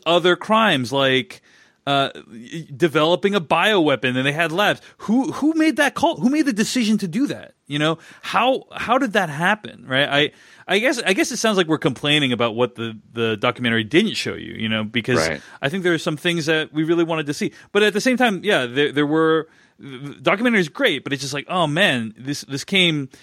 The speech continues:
Speaker 1: th-, there, all these troubling things came up, and I wanted to know more about how these decisions were arrived at. Uh, were there any sort of critical moments in the docuseries for you?
Speaker 2: Oh, I mean, so many. Uh,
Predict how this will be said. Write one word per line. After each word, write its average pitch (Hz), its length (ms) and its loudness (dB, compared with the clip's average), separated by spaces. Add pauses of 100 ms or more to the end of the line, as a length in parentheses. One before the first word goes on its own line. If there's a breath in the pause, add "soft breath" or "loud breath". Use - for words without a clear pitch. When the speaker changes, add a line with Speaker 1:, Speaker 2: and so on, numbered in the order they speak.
(240 loud breath)
Speaker 1:
th-, 175 140 0
there, 175 100 2
all 190 160 4
these 233 140 2
troubling 175 500 2
things 226 240 2
came 139 180 -4
up, 113 140 -2
and 123 80 0
I 127 40 4
wanted 147 280 0
to 143 80 -4
know 131 140 0
more 139 240 0
about 110 180 -2
how 131 560 0
these 120 220 -6
decisions 110 400 -8
were 101 120 -8
arrived 113 360 -2
at. 90 160 -16 (480 loud breath)
Uh, 123 320 -2
were 131 140 2
there 170 140 2
any 208 440 0
sort 160 180 -2
of - 60 -18
critical 185 420 -2
moments 131 840 -4
in 117 100 -2
the 113 80 -2
docuseries 104 580 -2
for 98 120 -12
you? 101 240 -2 (920)
Speaker 2:
Oh, 117 360 2 (160)
I 120 80 -4
mean, 113 240 -2
so - 340 0
many. 117 500 0
Uh, 98 380 2